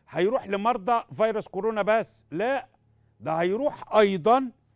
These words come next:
لمرضى أمراض أخرى هيحتاجوها. أنا الموضوع ده لازم نحسمه ونشوف، خاصة إن الشباب في جامعة زويل أعلنوا على قدرتهم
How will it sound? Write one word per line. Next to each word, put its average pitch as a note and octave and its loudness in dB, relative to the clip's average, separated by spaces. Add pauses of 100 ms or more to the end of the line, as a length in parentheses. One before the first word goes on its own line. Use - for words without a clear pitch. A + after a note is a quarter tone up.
(240)
لمرضى A#3 -2 (180)
أمراض F3 0
أخرى F#3+ -12 (760)
هيحتاجوها. E3+ -6 (840)
أنا G3+ -2
الموضوع G#3 0
ده A#3+ 2
لازم A#3 -2 (180)
نحسمه F#3+ -8 (560)
ونشوف، F#3 -6 (380)
خاصة C#4 -2 (180)
إن A3 -4
الشباب B3+ 4
في G#3+ -12
جامعة G#3+ -4
زويل G3+ -4 (260)
أعلنوا G3+ 0
على F#3+ 0
قدرتهم F#3+ -4